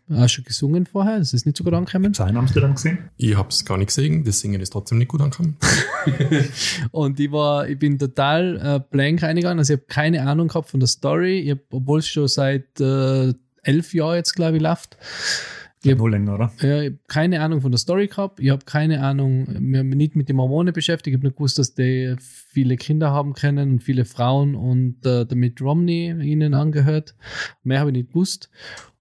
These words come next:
Speaker 1: Und war
Speaker 3: Hast du die South Park-Folge da über
Speaker 1: Nein,
Speaker 3: die gesehen?
Speaker 1: ich hab
Speaker 3: Ah,
Speaker 1: auch,
Speaker 3: nicht.
Speaker 1: ich schau auch
Speaker 3: Okay.
Speaker 1: nicht South Park. Das,
Speaker 3: Okay.
Speaker 1: äh, ist eine der Beichtstuhl-Beichten, die vielleicht auch nochmal kommt.
Speaker 3: Mhm.
Speaker 1: Ähm,
Speaker 3: Mhm.
Speaker 1: und war,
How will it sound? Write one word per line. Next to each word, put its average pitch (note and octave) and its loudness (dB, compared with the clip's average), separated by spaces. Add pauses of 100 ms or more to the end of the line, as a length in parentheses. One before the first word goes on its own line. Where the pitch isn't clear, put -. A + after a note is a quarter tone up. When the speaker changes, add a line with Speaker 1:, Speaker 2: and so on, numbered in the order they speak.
Speaker 1:
Und C3 4
war C3 -2
Speaker 3:
Hast A2+ -2
du A2+ 4
die G#2 0
South C3+ 2
Park-Folge G#2 0
da G2 0
über G2+ -2
Speaker 1:
Nein, D#3+ 4
Speaker 3:
die F3 2
gesehen? E3 -2
Speaker 1:
ich D#3 0
hab D#3+ 2
Speaker 3:
Ah, - 4
Speaker 1:
auch, D#3 0
Speaker 3:
nicht. D#3+ 2
Speaker 1:
ich D#3 0
schau F3 2
auch F3+ 2
Speaker 3:
Okay. E3+ 2
Speaker 1:
nicht C#3 0
South D#3+ -2
Park. A2+ 0 (100)
Das, B2+ 2
Speaker 3:
Okay. C3+ 2
Speaker 1:
äh, C3+ 0
ist - 0
eine C#3 0
der C3 0
Beichtstuhl-Beichten, C3 0
die B2 2
vielleicht B2+ -4
auch C#3 -2
nochmal D3+ 2
kommt. D#3+ -2
Speaker 3:
Mhm. G2+ 2 (560)
Speaker 1:
Ähm, C#3 2
Speaker 3:
Mhm. A#2 2 (100)
Speaker 1:
und C#3 0
war, C#3 0